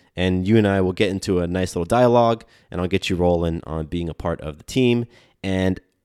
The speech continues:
we together can hold one another to playing big in our lives, to playing for healing,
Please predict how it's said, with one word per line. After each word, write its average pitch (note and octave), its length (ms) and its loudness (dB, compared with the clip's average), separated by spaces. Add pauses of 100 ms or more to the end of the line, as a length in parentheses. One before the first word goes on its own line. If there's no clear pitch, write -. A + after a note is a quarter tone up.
we C#3+ 440 6
together G#2 800 4 (200)
can A2 160 -4
hold D#3+ 480 4
one C3 180 6
another F#2 560 2 (500)
to F#2+ 440 0 (580)
playing G#2+ 440 2
big E2 340 0 (120)
in F2 80 -10
our F2 140 -6
lives, - 500 -14 (580)
to - 100 -12
playing A#2+ 360 4
for B2 140 0
healing, G2 560 2